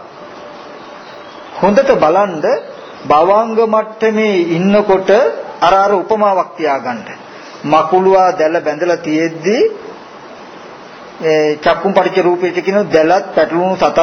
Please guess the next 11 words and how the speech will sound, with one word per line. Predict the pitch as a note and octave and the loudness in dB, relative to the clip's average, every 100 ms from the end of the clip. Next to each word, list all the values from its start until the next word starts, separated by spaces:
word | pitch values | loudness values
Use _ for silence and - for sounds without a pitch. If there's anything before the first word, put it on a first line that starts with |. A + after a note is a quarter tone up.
| E3 | 0
දෙන්න | E3 F3 F3 F3 - - - - - - - - - - - - - - D3+ | 0 0 2 2 0 -8 -16 -20 -20 -20 -20 -20 -20 -20 -20 -20 -20 -12 -4
නිසා | E3+ F3+ F#3+ A#2+ - - - | -2 2 2 2 -2 -12 -6
මකුළුවා | D3+ D#3+ - F#3 F#3+ | 0 0 2 2 4
එතෙන්ට | F3 F3+ F3 F3 | 2 -2 -2 -2
ගිහිල්ලා | E3 F#3+ G#3 C4 - - - - - - - - - - - - | -2 2 4 4 0 -6 -16 -18 -20 -20 -20 -20 -20 -20 -18 -4
කනවා | F3+ E3+ F#3+ A3 | 0 0 0 -2
කාලා | F#3 F3+ G3 F#3+ | -2 -2 0 0
ආපහු | F#3+ G3 A3 | -2 -2 -2
එනවා. | G3+ G3 - - - - - - - - | -2 -4 -6 -14 -18 -18 -18 -18 -18 -4
වගේ | D3+ E3+ F3+ B2 - - - - - - - - - | 2 2 2 -2 -6 -16 -18 -20 -20 -20 -20 -16 -6
ඇහැට | C#3 C#3 F3 - | -4 0 0 2